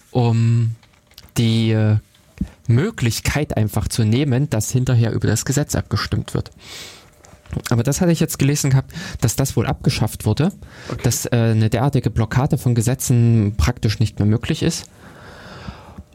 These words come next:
Speaker 1: Und, äh, das andere, was, äh, was ich jetzt noch erwähnen wollte, und zwar hatte ich mal eben im Ga-
Speaker 2: Filibustern heißt das.
Speaker 1: Ach ja. Und zwar, das ist auch von, das ist nach jemandem benannt.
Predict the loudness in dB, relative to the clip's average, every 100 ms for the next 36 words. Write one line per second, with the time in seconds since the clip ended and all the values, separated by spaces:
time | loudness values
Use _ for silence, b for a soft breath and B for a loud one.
0 | -6 -2 -2 -4 -10 -10 -8 -2 2 2
1 | 2 2 2 2 0 -2 0 2 2 0
2 | -2 -4 -2 -2 -2 0 0 0 0 0
3 | 2 2 0 0 0 0 0 -2 -2 0
4 | 0 -2 0 0 0 0 0 2 2 2
5 | 2 2 -2 0 0 0 0 0 0 0
6 | -2 -4 -6 -4 -4 -2 -4 -4 -2 -2
7 | 0 0 0 -2 -8 B B B B B
8 | B B -2 -2 0 0 0 0 0 0
9 | 0 -2 0 0 2 2 0 -2 -2 -2
10 | 0 0 0 -2 0 2 2 0 -2